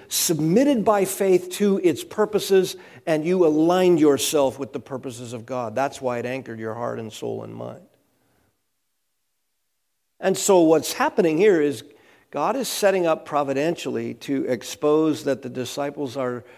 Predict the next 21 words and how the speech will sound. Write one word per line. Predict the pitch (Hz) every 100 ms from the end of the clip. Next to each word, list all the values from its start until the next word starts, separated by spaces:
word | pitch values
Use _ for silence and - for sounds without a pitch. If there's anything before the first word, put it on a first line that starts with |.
| - -
are | 123
not | 131 156 160
yet | 156 151 -
willing | 139 143 139
fully | 135 139 139 135
to | 139
believe | 123 127 131 131
it | 135
despite | 120 - - 127 127
the | -
raging | 113 120 120 117 123 113 110 - _
providences | - 131 123 113 113 107 - 110 110 -
all | 120 113
around | 107 107 113 117 113
them. | - 107 - _ _ _ _ _ _ _ _ _ _ _ _ _ _ _ _ _
That | 123 110
is | 95
so | - - - - 151
much | 120 101 -
like | 110 107 -
us. | - _ _